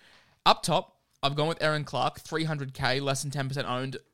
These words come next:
All of these guys will be. Uh, I don't have the exact ownership numbers on the top of my he-, on the top of my head, um, but yeah, all of these guys are, are either ten percent or less than ten percent owned. Uh, so I've gone with Aaron Clark at three hundred K. Now, for Aaron Clark,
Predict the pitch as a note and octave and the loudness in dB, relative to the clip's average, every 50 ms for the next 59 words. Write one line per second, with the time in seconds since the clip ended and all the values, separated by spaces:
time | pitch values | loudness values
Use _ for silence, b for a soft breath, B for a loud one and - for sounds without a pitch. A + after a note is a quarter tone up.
0 | _ - - C#3+ D#3+ E3+ E3 D#3 C#3 C3+ C3 C3 C3 A#2+ A#2+ A#2+ B2 B2+ C3 A2+ | _ -2 2 2 4 4 4 4 2 2 0 0 0 0 0 0 0 -2 -4 -6
1 | A#2+ B2 - B2 A2+ C3 C#3+ - - B2+ A#2+ E2 B2+ C3+ C#3 D3+ D3+ D3 C3+ C3 | -6 -4 -4 -4 -4 -6 -6 -6 -4 -2 0 2 2 2 2 2 2 -2 -2 -4
2 | B2+ B2+ C3+ B2+ C3+ C3 C3 B2+ C3+ C#3 D3+ - - B2 B2+ B2+ C3 A#2+ A#2+ - | -4 -4 -2 -2 -2 -2 -4 -6 -4 -6 -6 -6 -6 -6 -6 -6 -6 -8 -8 -8
3 | D3 C3+ C3 A#2+ A#2+ C3 D#3 E3 - - C#3 C#3 B2+ C#3+ D3+ C#3 C3+ B2 C#3 D#3+ | -10 -8 -6 -4 -2 -2 -2 -4 -4 -4 -6 -6 -6 -8 -8 -6 -6 -4 -2 -2
4 | G3+ G3+ G3+ b b b b b b - B2+ C3 B2 A#2+ A#2+ B2 B2 - - - | -2 -4 -6 b b b b b b -4 -2 -2 0 -2 -4 -6 -8 -12 -10 -4
5 | C3 C3+ A#2+ G2+ - - - - _ _ _ - - G#2+ - - C#3+ D3+ D#3+ D#3+ | 0 0 0 0 0 -4 -10 -10 _ _ _ -12 -12 -10 -4 0 2 2 4 4
6 | D3+ C#3+ C#3 C3+ C3 C3 B2 A#2+ A#2+ A#2+ A#2 - B2+ A#2 - B2 B2 B2 A#2+ A#2+ | 4 2 0 0 0 2 2 2 2 0 -2 -4 -4 -2 -2 -2 -2 -2 -2 -4
7 | - - D#3+ D#3+ D#3 D3+ - D3 C3 B2+ B2+ B2+ C3 - C#3+ C3 C3+ C#3 B2+ A#2+ | -4 -4 -4 -4 -4 -4 -6 -6 -4 -4 -6 -6 -6 -6 -8 -8 -8 -8 -8 -8
8 | C3+ C#3 B2 - - A#2+ A#2 A2 A#2 A#2+ - b b b b b b - C3 C3+ | -8 -8 -8 -8 -6 -6 -6 -6 -8 -10 -12 b b b b b b -2 0 0
9 | B2 C3 - D#3 E3+ F#3 G#3+ A#3+ A3 - - E3 E3 E3 D3 - - C#3+ D3 D3 | 0 0 2 2 2 2 2 0 0 0 0 0 0 -2 -4 -2 0 0 0 0
10 | - - - - - C#3+ C#3 C#3+ C#3+ C3+ B2+ B2+ B2 B2+ - - C3+ A#2+ B2 C3 | -2 -6 -12 -10 -6 -6 -4 -4 -4 -4 -6 -8 -10 -12 -8 -4 -2 -2 0 -2
11 | B2+ B2+ B2+ B2+ B2 B2+ C3 b b b b b b b b b b b b _ | -2 -4 -4 -4 -4 -4 -8 b b b b b b b b b b b b _
12 | - - - - F3 G3+ A#3+ G#3 G3+ - - D#3+ D#3+ D#3+ D#3 D#3 - - - - | -6 -6 -4 -2 0 0 0 -2 -4 -4 -2 2 4 4 4 4 2 -2 -16 -20